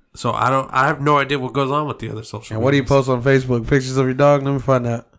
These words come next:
Speaker 1: I don't post shit, to be honest.
Speaker 2: Your yard?
Speaker 1: I'm pretty sure the last photo I posted to Facebook, like, from me, not me being tagged in somebody else's photo, was from, like, e-, easily, like, three years ago.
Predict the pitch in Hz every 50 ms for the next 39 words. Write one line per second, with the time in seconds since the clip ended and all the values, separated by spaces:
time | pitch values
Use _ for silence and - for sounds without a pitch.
0 | _ _ _ _ - 120 123 147 165 - 107 101 - - - 147 170 160 - -
1 | 110 104 104 107 123 135 123 120 120 - 113 110 110 117 123 131 135 139 143 -
2 | - - _ _ _ _ - 120 127 165 170 170 151 - - 165 151 127 120 117
3 | 113 127 143 143 - - - 135 139 143 147 139 135 120 113 - - - - 120
4 | 123 135 135 - 151 143 135 - - - 139 143 139 139 135 135 127 - 147 147
5 | 147 - - _ - 110 110 110 - _ _ - - - - 135 147 143 139 123
6 | 117 123 131 143 156 156 147 131 120 123 127 127 - 120 120 127 127 120 123 123
7 | 120 120 117 127 123 127 127 120 120 113 123 120 117 120 117 117 117 123 127 -
8 | 123 - - 139 135 135 139 139 139 _ _ _ _ _ _ _ _ 110 104 -
9 | - 113 107 104 104 104 - - - 113 120 135 143 135 156 156 160 156 131 123
10 | 120 117 110 107 107 107 104 - _ - 123 123 120 113 110 107 107 101 110 110
11 | 110 110 107